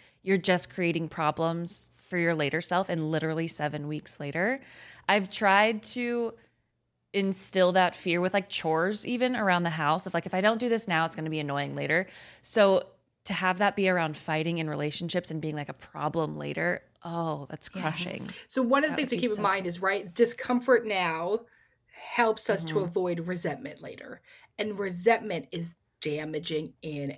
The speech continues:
Speaker 3: any type of long-term
Speaker 1: Mm-hmm.
Speaker 3: relationship because resentment leads to avoidance, and we don't wanna have sex with the person. We don't wanna be close to them.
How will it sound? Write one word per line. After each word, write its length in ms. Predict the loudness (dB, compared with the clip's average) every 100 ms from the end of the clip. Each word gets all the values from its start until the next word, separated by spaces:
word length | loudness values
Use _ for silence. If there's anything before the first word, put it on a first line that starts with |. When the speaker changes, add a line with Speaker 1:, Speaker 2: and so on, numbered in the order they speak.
| -10
Speaker 3:
any 320 | -8 -8 -8
type 300 | -8 -6 -4
of 160 | -6 -6
long-term 480 | -8 -6 -8 -10 -10
Speaker 1:
Mm-hmm. 60 |
Speaker 3:
relationship 320 | -10 -10 -10
because 240 | -10 -10 -4
resentment 760 | -4 -4 2 4 4 0 -2
leads 300 | -6 -8 -8
to 180 | -8 -8
avoidance, 460 | -4 0 4 2 0
and 120 | -6
we 80 | -6
don't 100 | -6
wanna 140 | -6
have 180 | -8 -6
sex 280 | 0 0 0
with 100 | -4
the 60 |
person. 300 | 0 0 0 -4
We 60 |
don't 100 | -6
wanna 100 | -8
be 80 | -10
close 400 | -10 2 2 4
to 100 | 2
them. 400 | 2 0 -4 -6